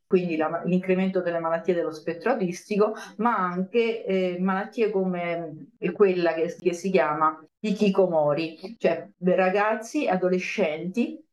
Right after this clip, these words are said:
che a un certo punto tendono ad isolarsi, per cui l'unica relazione che hanno è una relazione attraverso dei mezzi di comunicazione che possono essere il computer, eh, il telefonino, delle relazioni ridotte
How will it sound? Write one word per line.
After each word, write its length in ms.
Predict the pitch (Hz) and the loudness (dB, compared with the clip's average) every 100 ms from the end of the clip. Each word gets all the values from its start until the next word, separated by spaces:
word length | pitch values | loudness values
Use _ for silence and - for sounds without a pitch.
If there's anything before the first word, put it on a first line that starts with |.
| _ - | _ 0
che 120 | 214 | 2
a 40 | 196 | 2
un 100 | 180 | 2
certo 320 | 202 190 240 | 0 2 2
punto 500 | 214 220 233 240 233 | 2 0 2 0 0
tendono 520 | 208 185 190 214 196 | -2 0 -2 0 0
ad 160 | 175 180 | -2 -4
isolarsi, 720 | 180 175 170 147 151 - 208 | -4 -2 0 0 -4 -4 0
per 160 | 190 190 | 0 0
cui 100 | 202 | 0
l'unica 360 | 220 214 180 | 2 0 0
relazione 580 | 175 175 175 - 196 170 | 0 0 -2 0 -2 0
che 100 | 214 | 0
hanno 520 | 180 151 175 190 196 - _ | 0 -2 0 0 -2 -8 _
è 120 | - | -2
una 200 | 220 185 | 0 0
relazione 680 | 175 180 185 - 214 165 160 | 0 0 -2 0 -2 0 -4
attraverso 880 | 160 165 185 180 185 175 - 165 160 | -4 -2 2 2 2 -2 -6 -2 -2
dei 160 | 165 170 | -2 0
mezzi 320 | 180 180 170 | 0 0 -2
di 100 | 175 | -2
comunicazione 760 | 160 165 165 165 - 196 180 | -2 -2 0 0 2 2 2
che 100 | 147 | 0
possono 380 | 147 160 160 165 | -2 -2 -2 -2
essere 380 | 160 160 170 156 | -2 0 2 2
il 200 | 156 175 | 0 -2
computer, 840 | - 165 170 190 170 175 190 254 - _ | 0 -2 0 0 2 0 0 -2 -12 _
eh, 160 | 160 | 0
il 220 | 160 185 - | 0 0 0
telefonino, 960 | 175 170 180 180 175 170 202 226 - _ | 0 0 0 0 -2 -2 -2 -4 -12 _
delle 380 | 185 196 202 | -2 0 2
relazioni 520 | 196 196 202 - 240 190 | 2 0 -2 -2 0 0
ridotte 800 | 190 202 180 - _ 151 - | 0 0 -2 -8 _ -8 -8